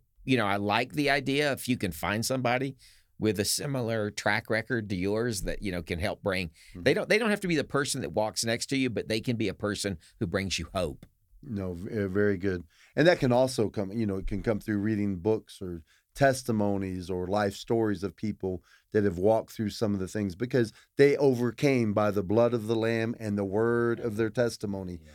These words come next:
Speaker 2: So sometimes those testimonies can be really encouraging 'cause when you get in broken places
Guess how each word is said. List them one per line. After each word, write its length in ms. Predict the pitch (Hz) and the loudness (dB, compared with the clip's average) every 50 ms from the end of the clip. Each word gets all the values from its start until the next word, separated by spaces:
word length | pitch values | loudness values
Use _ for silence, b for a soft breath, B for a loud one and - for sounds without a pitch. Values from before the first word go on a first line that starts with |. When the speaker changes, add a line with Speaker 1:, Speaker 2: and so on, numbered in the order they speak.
| b b b | b b b
Speaker 2:
So 160 | - - 127 123 | -4 0 0 2
sometimes 580 | 123 - 160 175 170 - 147 139 131 123 107 | 6 6 6 6 6 4 2 2 2 2 2
those 180 | 117 120 107 - | 2 0 0 0
testimonies 600 | - 131 135 135 - - 127 113 107 107 101 - | 2 2 2 2 0 0 0 0 0 -2 -2 -4
can 140 | - 110 104 | -4 -2 -2
be 120 | 110 110 | 0 0
really 320 | 101 107 127 127 123 117 | 2 2 2 2 2 0
encouraging 560 | 110 104 101 - 127 131 139 139 117 101 95 - b b b b | -2 -4 -4 -2 -2 0 0 -2 -4 -6 -6 -8 b b b b
'cause 140 | - 131 117 | -2 0 2
when 140 | 123 139 156 | 4 4 4
you 80 | 180 202 | 4 4
get 160 | - 403 247 | 4 4 6
in 120 | 165 131 98 | 4 4 4
broken 440 | 107 127 135 143 143 - 135 117 | 6 6 6 6 4 2 0 0
places 680 | 104 - - 117 123 131 127 127 - 170 180 165 - | 0 2 2 2 2 2 0 0 0 -2 -2 -2 -6